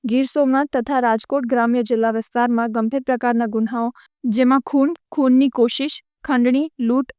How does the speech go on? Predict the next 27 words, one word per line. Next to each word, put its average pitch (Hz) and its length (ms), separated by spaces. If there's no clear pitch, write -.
અપહરણ, 254 500
હથિયાર 247 340
ધારા, 247 360
ગંભીર 240 380
ઈજા, 262 340
ખાનગી 262 340
મિલકતને 277 480
નુકસાન, 247 480
મારામારી, 247 600
જાનથી 233 400
મારી 247 240
નાખવાની 247 440
ધમકી, 220 420
પ્રોહિબિશન, 277 600
જુગાર 269 360
ધારા 277 300
જેવા 262 280
ગુન્હાઓ 247 480
આચરી 233 380
ભયનું 247 420
વાતાવરણ 247 440
ઊભું 226 320
કરી 214 220
ગુન્હા 240 360
આચરતી 247 380
હોવાનું 233 460
પોલીસ 226 260